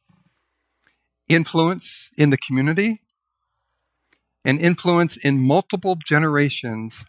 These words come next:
after her. She also receives the benefit of that investment, joy, fulfillment, provision,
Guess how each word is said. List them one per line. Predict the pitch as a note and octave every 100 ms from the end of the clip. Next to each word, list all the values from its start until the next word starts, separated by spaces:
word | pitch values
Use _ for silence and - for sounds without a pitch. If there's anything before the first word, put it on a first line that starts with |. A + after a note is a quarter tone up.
| -
after | A#2+ A#2 - A2
her. | G2 F#2 _ _ _ _ _ _ _ _ _ _ _ _ _ _ _ _ _ _ _ _ _ _ _ _ _ _ _ _ _ _ _ _ _ _ _ _ _ _ _ _ _ _ _ _ _ _ _ _ -
She |
also | F#3 - -
receives | D3+ C#3 - D3+ C#3+ - -
the | A#2
benefit | C3 D#3 E3+ - B2+
of | A#2
that | A#2+
investment, | A#2+ A2 B2+ - G#2 - - _ _ _ _ _ _ _ _ _ _
joy, | C3 C#3+ B2+ G2 - _ _ _ _ _ _ _ _ _ _ _ _ _ _
fulfillment, | - C3 D#3+ D#3 C#3+ G2+ - - _ -
provision, | D#3 B2 D#3+ A#2+ A2 F2+